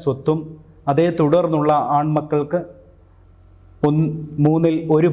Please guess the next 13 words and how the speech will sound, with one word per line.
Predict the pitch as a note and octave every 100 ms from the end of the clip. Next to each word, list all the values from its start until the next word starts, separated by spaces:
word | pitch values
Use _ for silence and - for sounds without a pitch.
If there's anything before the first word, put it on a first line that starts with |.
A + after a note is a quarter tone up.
| A#2
ഭാഗം | C#3 C3+ D3+ F3 - - -
വിവിധങ്ങളായും | B2+ C3 C#3+ C#3+ C3+ C3+ C#3 C3+ C#3
വിഭജിക്കുന്ന | B2+ B2 B2+ B2+ A#2+
രീതിയാണ്. | A#2+ A#2 G#2+ G2 F#2+ - - - - - - - - - - -
ചില | D3+ D#3+
കുടുംബങ്ങളിൽ | E3 E3 E3+ E3+ E3+ E3+ E3+
പെൺകുട്ടികളാണ് | D#3 D#3 D#3+ E3+ E3 D#3 D3+ D#3 D3+
ഉള്ളതെങ്കിൽ | C#3 D3 C#3 B2 C3+ D#3+ - - - - - - C#3+
അവർ | D3 C#3
വിവാഹം | D3 D#3 E3+
കഴിക്കുന്ന | D3+ D3 D3+ D3 C3
ഗോത്രങ്ങളുടെ | C3 C#3+ C#3+ D3+ D3+ D3+ D3 C#3+
അടിസ്ഥാനത്തിൽ | B2+ B2+ C3+ C3 C3 D#3